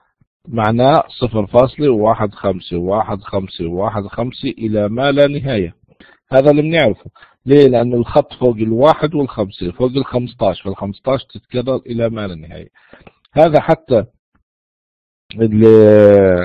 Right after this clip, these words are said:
آه، نعطيه تحويل إلى، آه، كسر عشري، من كسر عشري إلى كسر اعتيادي، إما بنكرر واحد خمسة، واحد خمسة، واحد خمسة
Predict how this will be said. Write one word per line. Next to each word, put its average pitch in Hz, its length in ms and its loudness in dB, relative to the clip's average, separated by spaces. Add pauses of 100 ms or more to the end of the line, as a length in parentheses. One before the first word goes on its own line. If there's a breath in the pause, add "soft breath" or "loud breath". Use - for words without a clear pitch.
(1040 soft breath)
آه، 87 800 -8
نعطيه 107 720 0 (100)
تحويل 120 580 -2 (100)
إلى، 117 360 2 (1400)
آه، 87 920 -8 (140)
كسر 123 380 -2
عشري، 156 540 0 (600)
من 101 360 -10
كسر - 340 -4
عشري 101 380 -2
إلى 98 160 -4
كسر 110 380 -6
اعتيادي، 151 580 -2 (440 soft breath)
إما 202 260 0
بنكرر 147 580 -2
واحد 131 280 2
خمسة، 135 320 -6
واحد 120 240 -2
خمسة، 123 320 -6
واحد 113 240 -2
خمسة 110 420 -8